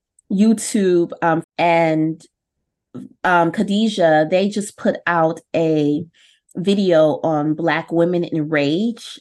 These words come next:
um, which I really recommend. And yeah, I just, I just like to see us get to unleash our emotions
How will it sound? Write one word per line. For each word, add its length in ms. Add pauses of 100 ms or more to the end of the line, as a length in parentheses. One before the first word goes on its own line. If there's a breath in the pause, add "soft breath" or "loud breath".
(140)
um, 480 (420 soft breath)
which 360
I 80
really 260
recommend. 800 (180)
And 580 (400)
yeah, 380
I 100
just, 540 (120)
I 140
just 220
like 280
to 80
see 280
us 160
get 300
to 360 (420 soft breath)
unleash 460
our 460 (240)
emotions 800